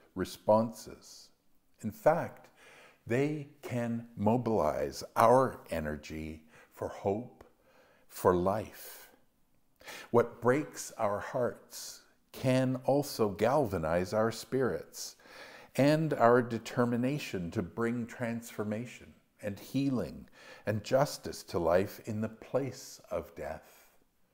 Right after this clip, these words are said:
as Jesus did. There's something of how we become the beloved community woven right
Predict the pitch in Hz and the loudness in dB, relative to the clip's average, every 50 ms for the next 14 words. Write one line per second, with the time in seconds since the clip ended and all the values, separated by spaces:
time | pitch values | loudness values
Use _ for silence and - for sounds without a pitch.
0 | _ _ _ _ _ _ _ _ _ _ - 104 98 95 90 92 - - - _ | _ _ _ _ _ _ _ _ _ _ -6 -6 -4 -6 -6 -10 -16 -20 -20 _
1 | _ _ - - 110 120 113 117 85 71 67 67 - - - 76 67 62 67 - | _ _ -6 -4 -4 -4 -4 -6 -12 -14 -16 -18 -20 -16 -12 -10 -10 -10 -12 -14
2 | - _ _ _ _ _ _ _ _ _ _ _ _ _ _ _ _ _ _ _ | -20 _ _ _ _ _ _ _ _ _ _ _ _ _ _ _ _ _ _ _
3 | _ _ _ _ _ _ _ _ _ _ _ _ _ _ _ _ _ _ _ _ | _ _ _ _ _ _ _ _ _ _ _ _ _ _ _ _ _ _ _ _
4 | _ _ _ _ _ _ _ _ _ _ _ _ _ _ _ _ _ _ _ _ | _ _ _ _ _ _ _ _ _ _ _ _ _ _ _ _ _ _ _ _
5 | _ - - - - - - - - - - 127 120 120 - - 151 160 160 - | _ -20 -20 -20 -20 -20 -20 -20 -14 0 2 4 4 4 4 2 2 2 4 2
6 | - 160 156 160 156 147 - - 120 110 117 120 117 117 113 113 - - - - | 2 2 2 2 0 -2 2 2 4 4 4 2 0 -2 -2 -4 -8 -16 -14 -8
7 | 104 107 107 104 98 85 82 85 90 - _ _ _ _ _ - 98 - - - | -6 -6 -6 -6 -8 -12 -14 -16 -20 -20 _ _ _ _ _ -6 -6 -6 -8 -8
8 | - - 127 110 98 76 65 67 65 - - - _ - - 95 - 92 92 90 | -2 2 2 2 2 2 -2 -8 -10 -12 -16 -20 _ -2 -2 -2 0 -2 4 6
9 | 92 98 95 92 82 78 - - - 98 87 90 90 90 87 85 - - 87 85 | 6 6 6 4 -2 -6 -10 -10 -6 -4 -4 -2 -2 -4 -6 -6 -6 -8 -8 -8
10 | 80 85 98 104 107 113 104 110 113 107 107 101 92 104 113 117 123 127 120 - | -4 -2 -2 -2 -2 -2 -4 -6 -6 -6 -6 -8 -6 -4 -2 -2 -2 -2 -4 -8